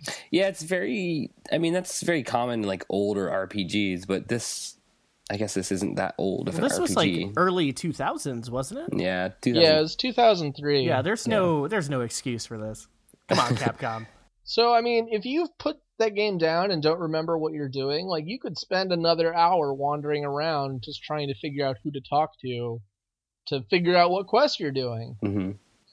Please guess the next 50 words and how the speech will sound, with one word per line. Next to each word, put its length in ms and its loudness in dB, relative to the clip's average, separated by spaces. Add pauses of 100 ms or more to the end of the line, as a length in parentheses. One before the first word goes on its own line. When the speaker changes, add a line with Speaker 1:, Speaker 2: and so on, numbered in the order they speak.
Speaker 3:
And 160 6
in 140 8
this 160 0
case, 280 4
the 120 0
quest 400 8
was, 640 0 (180)
"Answer 400 0
this 320 0
yes 320 0
or 140 4
no 280 4
question." 680 -4 (320)
Speaker 1:
<laughs> 320 -6
Speaker 3:
And, 120 -2
like, 180 -2
the 100 -6
third 240 -4
question, 420 0
I 140 -2
didn't 200 -4
even 260 -6
feel 300 -6
like, 300 -2 (220)
<laughs> 220 -20
I 80 -2
didn't 140 -6
even 200 -4
feel 160 -2
like 160 0
trying 300 -6
to 80 -6
find 360 -8
the 80 -6
right 220 -4
answer, 480 -6
so 160 -8
I 60 -4
just 240 -12
picked 200 -8
up, 220 -6 (360)
like, 120 -2
you 100 -2
go 160 2
through 180 -4
this 220 -2
maze 640 4
like 200 -4
a 40 -2
rat, 440 2